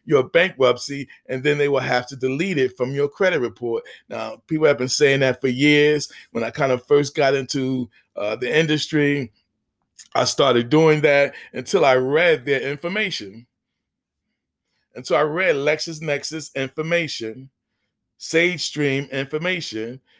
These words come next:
and they tell you about freezing your account, freezes your account. So when you freeze your account, according to them, LexisNexis, SageStream, and the other ones, it keeps lenders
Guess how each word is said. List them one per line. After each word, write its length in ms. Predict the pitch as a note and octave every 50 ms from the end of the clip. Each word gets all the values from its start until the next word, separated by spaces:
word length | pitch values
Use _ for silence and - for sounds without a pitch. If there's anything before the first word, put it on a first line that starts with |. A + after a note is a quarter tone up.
| _ _ _ _ -
and 360 | C#3+ C#3+ D3+ D3+ D#3 D#3 C#3
they 160 | C3+ D3+ D#3
tell 320 | D3 - - F3 F#3 G3+ G3
you 360 | F3+ D#3+ D#3+ D#3 D3+ D#3 - -
about 480 | A#2+ A#2+ B2 C3+ C#3+ C#3+ C3+ - - _ _ _ _ _ _ _
freezing 600 | _ - - - G3+ A3 A3 G3+ F#3 D#3 E3 D#3
your 160 | D#3+ D#3+ D#3 D#3+
account, 480 | D#3+ - G3+ F#3+ E3+ C#3 A#2 G#2 - _ _ _ _
freezes 580 | - - - D#3+ F3 F3+ F3 D#3+ E3 D#3 C#3 _ -
your 180 | C3+ C3+ C3+
account. 380 | C3 - - G3+ F3 C3+ A2 - _ _ _ _
So 160 | - - C#3+
when 240 | C#3 C3 C#3 C#3 D3
you 100 | D#3+ E3+
freeze 500 | D#3 - - E3 F#3+ G#3 A3 G#3 F#3 D#3
your 180 | D#3+ D#3+ D3 D3
account, 440 | D3 - - G3 F#3 F3 E3 D3+ -
according 440 | - B2+ - - D#3+ D3+ D3+ D3 C#3+ C3
to 120 | - C3
them, 320 | B2 E3 G3 F#3+ D#3 B2+
LexisNexis, 800 | B2 B2+ C3 B2+ - D#3+ D#3+ C#3+ D3+ C#3 C3 C3 - D3 C#3 - -
SageStream, 460 | B2 B2+ C3 B2+ - - D3 C#3+ C#3
and 100 | C#3 D3
the 80 | D#3 D3
other 180 | B2 A#2 A#2+
ones, 340 | B2 B2 B2 C3 C3 - _ _ _ _ - _ _ _ _ _ _ _ _ _ _ - - - _ _ -
it 200 | - E3 D3 -
keeps 420 | - - A#3 A3+ G#3 F#3+ D#3 - -
lenders 1000 | - D3+ C#3+ D#3 F3+ G#3 A3+ G#3+ F#3 C#3+ C3+ B2 B2 B2 C3 C3 - - -